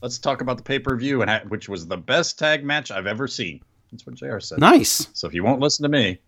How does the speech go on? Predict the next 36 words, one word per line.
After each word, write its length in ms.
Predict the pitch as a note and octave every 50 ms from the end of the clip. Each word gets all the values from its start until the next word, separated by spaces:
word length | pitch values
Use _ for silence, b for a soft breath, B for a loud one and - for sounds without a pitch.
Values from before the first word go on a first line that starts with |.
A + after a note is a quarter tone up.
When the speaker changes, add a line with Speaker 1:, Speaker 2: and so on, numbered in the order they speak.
| _ _ -
Speaker 1:
listen 200 | - - C3 E3+
Speaker 2:
No, 120 | B3+ G3+
Speaker 1:
to 60 | B2+ F#2+
this 100 | - -
Speaker 2:
seriously, 300 | - A3+ - - - A#2
Speaker 1:
wonderful 200 | - A#2+ - D3+
guy. 60 | E3
Speaker 2:
that's, 180 | E3+ - - - _ _ B B B B B
he's 280 | - - F3+ G3+ G#3 -
seen 320 | - - G#3+ G#3+ G3 F3+ D#3+
how 180 | - - C3+
many 220 | C#3 D#3 E3+ F3 E3+
tag 260 | - - E3 E3+ E3+
matches 300 | D#3+ E3+ D#3+ D3+ D#3 B2
and 80 | C3+ B2+
called 240 | B2+ B2+ C3 A#2 G#2
how 140 | A#2+ B2 C3+
many? 360 | D3 D#3+ F3+ G3+ G#3 G3 - _ _ _ _ _ _ _ _ _ _ _ _ _ _ _ _ _ - - - -
Speaker 1:
Oh, 140 | A#2+ - C#3
twenty, 480 | C#3 - - G2+ F#2 F#2 F#2 F#2+ G#2+ - _ _ _ _
twenty-five. 600 | - - F2+ G2 F#2+ - - E2+ E2+ F2+ G#2 A#2 -
Speaker 2:
At 60 | - _ -
least 440 | D3+ D3 B2+ - - - - - B B B B B -
twenty 280 | - D#3+ E3+ F3 F#3 F3+
or 60 | F3+
twenty-five. 760 | - - - D3 C3+ A#2 G#2 - - A2+ G2 G2+ G2+ G2 - - B B B B B B
Speaker 1:
At 60 | F2+
least. 460 | G2+ A#2+ A2+ - - - - - - - _ -
Speaker 2:
He's 360 | C3 A#2+ A2 - - - -
Speaker 1:
I 60 | D3+
think. 320 | C#3+ - - D#3 C#3+ - - -
Speaker 2:
<laughs> 100 | C#3 C3 - b b b b b b b b b b b _ B B B B B B B - - -
At 100 | G#2+ A#2
least. 500 | B2+ B2+ C#3 D#3+ D#3+ D3 - - - - B B B B -
Speaker 1:
Uh, 180 | B2 - G3+ - b b b b
in, 220 | C3+ C#3+ D3+ D3